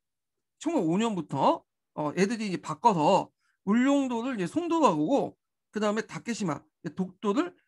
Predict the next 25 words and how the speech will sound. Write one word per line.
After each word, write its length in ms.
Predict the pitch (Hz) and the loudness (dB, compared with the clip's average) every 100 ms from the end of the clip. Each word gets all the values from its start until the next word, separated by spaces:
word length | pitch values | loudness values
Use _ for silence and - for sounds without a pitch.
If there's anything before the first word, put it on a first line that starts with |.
| _ 196 | _ 0
울릉도로 340 | 233 247 233 | 2 4 2
하지 160 | 196 185 | 2 0
않고 380 | 180 240 277 _ _ - | -2 -6 -10 _ _ -6
그 420 | 180 170 151 - _ _ | -2 0 -2 -4 _ _
독도라고 500 | 175 - 320 285 165 | -10 -2 4 6 6
했어요. 240 | 143 - - | 0 -6 -12
그러니까 280 | - 107 - _ _ | -6 -6 -6 _ _
이게 160 | 202 196 | -4 -2
다케시마를 600 | 180 180 214 214 190 170 | -2 -4 -2 0 2 2
이제 220 | 160 147 - _ | 0 -2 -6 _
독도라고 440 | 185 180 247 196 | -4 -2 2 2
한 120 | 156 135 | 2 -2
거죠. 260 | 143 131 _ - | -6 -10 _ -8
바꾼 340 | 175 - 247 | -6 -2 -2
거야, 120 | 165 | -2
이름을. 360 | - 156 147 139 _ _ _ | -2 -4 -4 -8 _ _ _
원래는 460 | 180 202 202 320 311 _ _ | 0 4 4 4 0 _ _
울릉도가 640 | 185 226 247 240 196 247 247 | 0 2 2 0 0 0 -2
죽도 360 | - - 196 | -18 -8 -8
다케시마였는데, 880 | 147 - 165 180 160 143 143 196 - _ _ _ _ - | -8 -10 -6 -4 -2 0 0 0 -2 _ _ _ _ -4
그 260 | 185 170 143 _ - | 0 0 -4 _ -4
나중에 260 | 170 170 190 | 0 0 0
천구백오 360 | 247 196 160 | -2 0 0
년부터 480 | 185 175 151 262 294 | 0 -2 -4 -4 -4
독도를 540 | - 147 180 180 359 | -10 -8 -4 0 -2